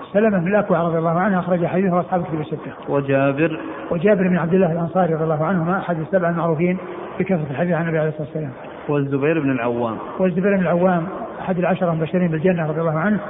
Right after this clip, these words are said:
Speaker 1: أخرج حديثه أصحاب كتب الستة.
Speaker 2: قال أبو عيسى: "حديث أنس حديث حسن صحيح، وهو الذي أجمع عليه أكثر أهل العلم، أن وقت الجمعة إذا زالت الشمس كوقت الظهر".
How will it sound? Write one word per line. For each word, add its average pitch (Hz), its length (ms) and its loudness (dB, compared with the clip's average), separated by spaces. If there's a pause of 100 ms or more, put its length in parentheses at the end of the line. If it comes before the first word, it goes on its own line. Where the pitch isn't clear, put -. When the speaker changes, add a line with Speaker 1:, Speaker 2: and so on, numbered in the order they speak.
(300)
Speaker 1:
أخرج 175 280 0
حديثه 180 340 4
أصحاب 170 240 -2
كتب 156 180 -4
الستة. 147 320 -8 (800)
Speaker 2:
قال 156 200 4
أبو 131 260 2
عيسى: 165 440 0
"حديث 147 360 -2
أنس 151 280 2 (120)
حديث 143 320 0
حسن 131 480 -2
صحيح، 123 540 -4 (800)
وهو 147 300 4
الذي 156 500 2
أجمع 151 420 2 (240)
عليه 143 520 2
أكثر 135 540 0
أهل 170 160 0
العلم، 123 280 0 (200)
أن 165 180 2
وقت 156 280 0
الجمعة 156 580 2 (140)
إذا 135 240 2
زالت 147 400 2
الشمس 175 400 0 (460)
كوقت 151 380 2
الظهر". 143 460 2